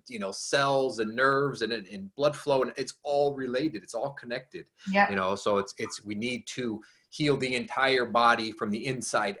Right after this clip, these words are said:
Speaker 1: out. And like you said, top to bottom as well, um, you know, in order to really get that to the, to the, to the state of, um, what is true normal, you know <laughs> what I mean?
Speaker 2: Yeah.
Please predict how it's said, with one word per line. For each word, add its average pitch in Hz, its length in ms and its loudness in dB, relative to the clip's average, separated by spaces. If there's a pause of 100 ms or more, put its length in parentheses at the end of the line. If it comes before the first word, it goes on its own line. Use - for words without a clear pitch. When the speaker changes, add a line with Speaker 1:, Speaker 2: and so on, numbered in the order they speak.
Speaker 1:
out. 101 280 -2 (340)
And 113 60 -8
like 120 200 -2
you 110 60 -6
said, - 240 -2
top - 260 0
to 98 60 -10
bottom 101 380 2
as 90 140 -12
well, 95 360 0 (340)
um, 90 560 -8
you 101 140 -12
know, 92 240 -10
in 104 220 -10
order 110 440 0 (140)
to 98 360 -6 (140)
really 101 340 -4
get 113 320 -8 (360)
that 101 400 -2
to 113 100 -4
the, 104 220 -4
to 104 140 -6
the, 95 420 -6
to 113 100 -10
the 101 140 -14
state 113 520 -2
of, 95 480 -2 (480)
um, 87 680 -10 (560)
what 127 200 2
is 123 100 -2
true 170 340 8
normal, 135 540 4
you 120 120 -2
know 117 60 6
<laughs> - 80 -4
what 143 200 8
I - 40 2
mean? 175 300 2
Speaker 2:
Yeah. 180 60 6